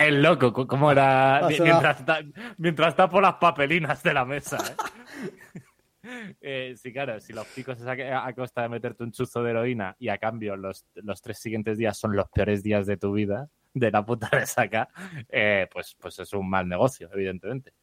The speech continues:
Speaker 1: Pero, em, como, como es mi episodio, eh, vamos a mantener mi teoría y tú te callas.
Speaker 2: Perfecto. Me parece una manera de cerrarlo. Si Kahneman me dice eso, le insulto, pero me lo has dicho tú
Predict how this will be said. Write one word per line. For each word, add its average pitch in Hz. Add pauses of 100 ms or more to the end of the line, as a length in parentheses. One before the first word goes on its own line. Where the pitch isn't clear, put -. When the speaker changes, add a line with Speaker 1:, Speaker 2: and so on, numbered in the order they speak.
(280)
Speaker 1:
Pero, 101
em, 101 (280)
como, 113
como 113
es 147
mi 165
episodio, 175
eh, 101
vamos 107
a 113
mantener 104
mi 104
teoría 107
y 110
tú -
te -
callas. -
Speaker 2:
Perfecto. - (180)
Me 107
parece 92
una 95
manera 104
de 107
cerrarlo. 123 (160)
Si 151
Kahneman 196
me 190
dice 180
eso, 185
le 143
insulto, 120
pero 104
me 110
lo 110
has 110
dicho 113
tú 170